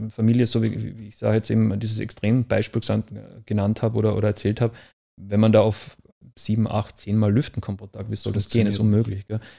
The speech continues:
Speaker 1: Noch schlimmer ist es eben, wenn man eben, ähm, im Bestandsbau ohne einen Wärmeschutz Fenster nachrüstet, also dichte Fenster nachrüstet, dann kommt es sehr schnell zum Schimmelbefall,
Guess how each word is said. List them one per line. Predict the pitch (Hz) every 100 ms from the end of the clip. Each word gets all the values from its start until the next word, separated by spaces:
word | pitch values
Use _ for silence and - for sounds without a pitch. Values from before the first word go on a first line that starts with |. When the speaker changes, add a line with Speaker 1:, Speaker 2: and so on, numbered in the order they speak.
| _ _ 101
Speaker 1:
Noch | 104
schlimmer | - 110 117
ist | 113
es | 117 110
eben, | 110 110
wenn | 110
man | 107 110
eben, | 107 107 104 104
ähm, | 98 101 101 104 104
im | 110
Bestandsbau | 113 - 95 107 120 - 107 107
ohne | 110 120
einen | 110 110 104
Wärmeschutz | 98 104 117 - 131 - - - -
Fenster | - 104 113 - 120 117 - -
nachrüstet, | 98 104 - 131 - 131 127
also | - 117
dichte | 117 - 110
Fenster | - 107 - 101
nachrüstet, | 98 104 117 - -
dann | - 110
kommt | - 110 104
es | 101
sehr | 101
schnell | 98 98 101
zum | 110
Schimmelbefall, | - 113 110 101 - 104